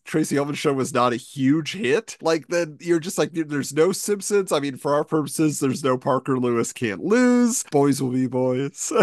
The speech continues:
<laughs> Second Chance. You know, like, uh, so many things that we're gonna be covering and have covered. Yeah, like, they would just have those ramifications now. If we're watching, you know, She's With Me on Nick at Night all these years later, now it's, it's in that syndication that's happening. But so Jerry Hall becomes a fixture.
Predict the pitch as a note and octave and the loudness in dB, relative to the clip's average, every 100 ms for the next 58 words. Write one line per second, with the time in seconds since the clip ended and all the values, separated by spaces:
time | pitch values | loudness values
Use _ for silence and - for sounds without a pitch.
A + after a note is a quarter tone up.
0 | - A3+ - A3+ - F#3 F#3+ G#3 E3 D3+ | 4 2 4 2 2 0 0 -2 0 0
1 | - - F3+ F#3 F3+ F3+ E3+ - A#3 A#3 | -2 -4 2 2 2 2 2 2 2 2
2 | - A#3 A#3+ E3 F3 E3+ F3+ D#3+ F3 E3+ | 2 -2 0 0 0 2 0 0 -4 -4
3 | - E3+ F3 D#3+ C#3+ D#3 C#3+ E3 F3 C#3+ | 2 2 2 -4 -2 -2 -2 -2 0 0
4 | C#3 E3 C3 C3+ - F3 E3 D#3 F#3 F#3 | 0 0 2 -2 -4 -2 -2 -2 -4 -6
5 | F#3+ F#3 C#3+ D#3+ D#3 B2 C3+ D#3+ E3+ - | -2 -4 -2 -2 -4 -6 -8 -2 0 0
6 | C3 B2 F3 F#3 C#3 G#2+ - _ G#3 A3+ | -4 -6 -4 0 0 -2 -8 _ 2 2
7 | A3+ - F3+ E3 D3+ D3 D#3 - E3+ D#3 | 2 -8 0 2 4 2 2 2 2 2
8 | D3+ - C#3 C#3+ - F3 C#3 D#3+ C#3+ D#3+ | -2 -6 -2 -2 0 -2 -2 -2 2 4
9 | E3 D#3+ C#3 C#3+ C#3+ D3 - - D3 C3+ | 4 4 4 2 0 -2 -2 -2 0 2
10 | B2 C#3 C#3+ C3+ C3+ C3+ C#3+ C#3 C3+ D3+ | 0 -2 -2 0 0 0 2 2 0 2
11 | C#3 B2+ B2+ C3 C3 C3 - D#3 D#3 D#3 | 2 2 4 4 4 0 -6 -10 -6 -4
12 | C#3+ C3+ - F3 C#3+ D3+ D3 D3+ C3+ D#3 | 2 2 0 -6 -4 -4 -2 -2 0 0
13 | C#3+ C#3 B2+ C3+ - D#3 C#3+ E3+ G3+ G#3 | 0 -2 -4 -4 -2 -2 0 4 4 4
14 | F3+ F#3 F#3 F3 - E3+ D#3+ D#3+ E3+ E3 | 2 2 0 0 -2 -2 -2 -8 -6 -8
15 | - E3 D#3+ D3+ | -4 0 2 0